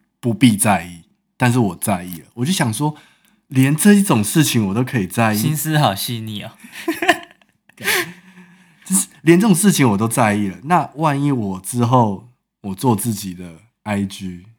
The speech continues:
Speaker 1: 然后变得很多人在看的时候，干，那我要怎么说啊？啊，算了，现在 Podcast 也没什么人在看了。对，就是万一，<laughs> 万一做到一个公共，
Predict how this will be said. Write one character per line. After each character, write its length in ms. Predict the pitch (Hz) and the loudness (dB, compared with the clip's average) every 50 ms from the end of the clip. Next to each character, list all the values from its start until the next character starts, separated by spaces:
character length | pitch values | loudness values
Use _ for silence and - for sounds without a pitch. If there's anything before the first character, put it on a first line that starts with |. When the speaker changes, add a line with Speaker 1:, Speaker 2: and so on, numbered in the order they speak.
| _ _ | _ _
Speaker 1:
然 140 | 101 98 95 | -10 -8 -4
后 160 | 101 107 107 | -4 -4 -4
变 220 | 101 - 117 107 | -2 -2 -2 -2
得 80 | 98 92 | -2 -4
很 160 | 90 90 87 | -6 -8 -10
多 160 | 90 98 95 | -10 -10 -10
人 100 | 92 87 | -10 -10
在 80 | 92 92 | -12 -14
看 220 | 92 - - 95 | -14 -14 -14 -12
的 80 | 90 90 | -12 -14
时 180 | 85 - - 87 | -16 -18 -20 -20
候， 200 | 82 90 87 85 _ _ _ _ _ _ _ _ _ _ _ _ _ _ _ _ _ _ | -20 -20 -20 -20 _ _ _ _ _ _ _ _ _ _ _ _ _ _ _ _ _ _
干， 260 | - 143 123 110 - _ | -10 -10 -10 -10 -10 _
那 120 | 139 135 | -4 -4
我 120 | 120 101 101 | -2 2 2
要 80 | 113 | 2
怎 120 | 117 117 104 | 0 0 -4
么 260 | 92 90 90 92 101 _ _ _ _ _ _ _ _ _ _ _ _ | -8 -10 -12 -18 -20 _ _ _ _ _ _ _ _ _ _ _ _
说 260 | - - 175 160 156 - | 0 2 2 2 2 0
啊？ 140 | - 117 110 - - _ _ _ _ _ _ | -2 -4 -4 -4 -8 _ _ _ _ _ _
啊， 100 | 98 98 | -18 -16
算 240 | - - 117 104 90 | -12 -10 -8 -8 -8
了， 60 | 85 | -10
现 180 | - - 104 | -8 -6 -4
在 100 | 101 104 | -4 -4
Podcast 400 | 98 - 95 92 - 110 101 - | -6 -8 -10 -8 -6 -6 -6 -6
也 60 | 92 87 | -8 -10
没 120 | 82 90 | -12 -14
什 120 | 87 98 | -14 -14
么 40 | 92 | -16
人 80 | 82 82 | -16 -16
在 100 | 85 85 | -18 -16
看 220 | - - - 82 76 | -14 -12 -12 -12 -14
了。 60 | 73 _ _ _ _ _ | -18 _ _ _ _ _
对， 160 | - 87 80 - _ _ _ _ _ _ _ _ _ _ | -16 -14 -14 -16 _ _ _ _ _ _ _ _ _ _
就 140 | _ - 156 | _ -6 -2
是 240 | 160 180 180 160 - - - - 180 247 185 | 0 2 2 0 -2 -8 -6 2 4 6 6
万 200 | 180 175 170 175 | 8 6 6 6
一， 60 | 185 - - | 4 2 4
<laughs> 80 | 170 | 4
万 160 | 170 175 175 175 | 6 6 6 4
一 60 | 170 | 4
做 240 | - - 175 156 147 | 4 6 6 6 6
到 240 | 160 160 156 151 | 6 6 6 6
一 80 | 139 127 | 4 4
个 120 | 127 127 | 2 2
公 300 | 123 - 147 143 143 147 147 147 | 2 4 2 4 4 2 2 2
共， 260 | 156 143 131 127 | 2 4 4 2